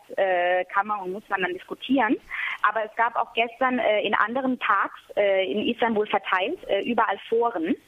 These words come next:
äh, wo Menschen zusammenkommen, äh, ganz intensiv und aufgeregt über Politik diskutieren, was kann man weitermachen, welche Räume kann man nutzen.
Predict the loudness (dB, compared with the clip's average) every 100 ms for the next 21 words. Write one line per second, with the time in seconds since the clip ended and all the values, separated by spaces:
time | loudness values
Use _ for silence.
0 | -18 -14 -4 2 2 2 2 0 0 -4
1 | 0 0 0 -2 0 0 0 0 0 0
2 | 0 2 4 4 2 2 -2 -2 -8 -18
3 | _ -20 -20 -20 0 2 2 2 0 0
4 | 2 4 2 0 2 2 2 2 0 -4
5 | -2 -2 -2 -2 0 0 0 0 -2 -6
6 | -2 -4 -2 -4 2 2 4 2 0 0
7 | 0 2 2 -2 -2 -2 -2 -2 0 0
8 | 0 0 0 0 0 0 2 2 -2 -2
9 | 0 2